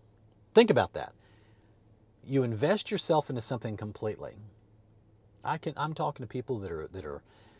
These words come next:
that are growing a church, or they're growing a business, or they're growing a direct sales opportunity, or they're,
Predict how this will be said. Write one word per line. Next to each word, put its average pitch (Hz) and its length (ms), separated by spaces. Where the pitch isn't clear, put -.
that 101 120
are 90 80
growing 85 320
a - 20
church, 160 460
or 92 80
they're 87 120
growing 85 300
a 80 40
business, 151 520
or 101 80
they're 87 140
growing 87 320
a 78 40
direct 78 220
sales 156 260
opportunity, 120 560
or 98 220
they're, 87 260